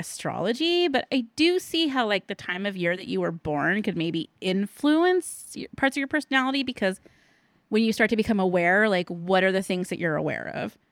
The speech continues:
right?" And so, like, people that are Libras are supposed to be, like, very into, like,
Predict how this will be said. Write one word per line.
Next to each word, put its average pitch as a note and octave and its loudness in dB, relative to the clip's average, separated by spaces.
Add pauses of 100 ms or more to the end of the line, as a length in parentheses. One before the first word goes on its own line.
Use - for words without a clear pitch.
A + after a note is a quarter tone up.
(280)
right?" F#3+ 4
And G3+ -2
so, A3 0
like, G3 0 (1120)
people B3 2
that A3+ 6
are G#3+ 0
Libras G#3+ 2
are G#3+ 0
supposed - -2
to G3+ -2
be, G3 -2
like, E3 -2
very F#3 2
into, F#3 -2
like, C3+ -6